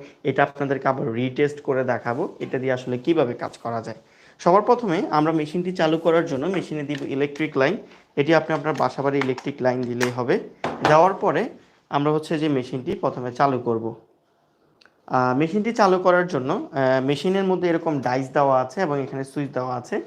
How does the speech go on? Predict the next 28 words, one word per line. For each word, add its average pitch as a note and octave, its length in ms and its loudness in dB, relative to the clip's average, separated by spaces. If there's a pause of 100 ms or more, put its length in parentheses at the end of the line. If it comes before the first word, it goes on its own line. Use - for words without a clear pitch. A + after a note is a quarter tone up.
(300)
সবার F3 260 2
প্রথমে G#3 380 -2
আমরা D3 260 -2
মেশিনটি D3 480 -4
হচ্ছে, D#3 440 -2 (580)
আহ, B2+ 600 2
মেশিনের C#3 400 0
ডাইস C#3 240 2
খুলে D3+ 260 0
ফেলবো C#3 380 -2
এবং D3 240 2
মেশিনটি C#3 400 -4
হচ্ছে C#3+ 320 -4
যে C#3 140 -2 (400)
আমরা C3+ 500 2 (840)
শিটার F#3 460 2
মোডে D3+ 260 2
ইউজ B2+ 260 -2
করব। B2 240 -6
শিটার D#3+ 360 -2
মোডে E3 220 0
হচ্ছে E3+ 460 2 (320)
মেশিন D3 300 2
দিয়ে F3 140 4
কোনো E3+ 200 2
কাটিং D#3 380 2
হবে C3+ 260 0
না, F3+ 160 -2